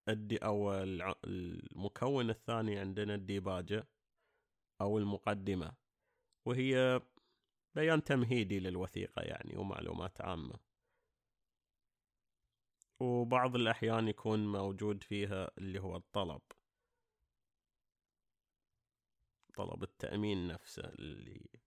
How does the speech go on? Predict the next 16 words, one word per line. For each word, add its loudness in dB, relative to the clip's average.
تقدم -4
به -6
المؤمن -4
له. -10
طيب، 0
العنصر 0
الثالث 0
في 0
مكونات -2
العقد -4
هو 0
النص 0
التعاقدي 0
أو 0
متن -2
الوثيقة، -4